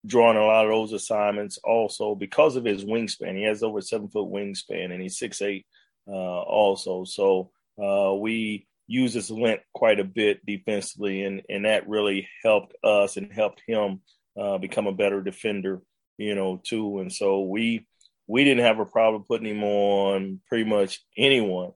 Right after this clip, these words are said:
uh, out there on the floor. Um, and he actually ended up becoming one of our best defenders, uh, by the end of the year, to where we actually ended up putting him on,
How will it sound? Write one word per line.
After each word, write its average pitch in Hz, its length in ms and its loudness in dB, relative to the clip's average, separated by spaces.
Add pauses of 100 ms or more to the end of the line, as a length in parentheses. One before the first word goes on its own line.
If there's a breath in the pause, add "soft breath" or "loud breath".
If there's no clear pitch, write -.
(340)
uh, 95 400 0 (140)
out 98 160 2
there 104 100 -2
on 101 100 -4
the 95 80 -4
floor. 98 500 -4 (380)
Um, 92 960 -4 (180)
and 104 260 -4
he 113 220 2
actually 107 460 2
ended 107 240 -2
up 104 340 2 (300)
becoming 101 560 -2
one 104 100 0
of 98 100 0
our 95 120 2
best 101 260 -2
defenders, 101 880 -4 (180)
uh, 95 280 -2
by 98 200 2
the 95 140 0
end 101 120 -4
of 92 100 -2
the 90 80 -8
year, 101 500 -4 (300)
to 101 80 -6
where 101 160 -2
we 101 140 0
actually 101 360 0
ended 95 160 -2
up - 120 -14
putting 98 280 -6
him 95 80 -6
on, 95 460 -4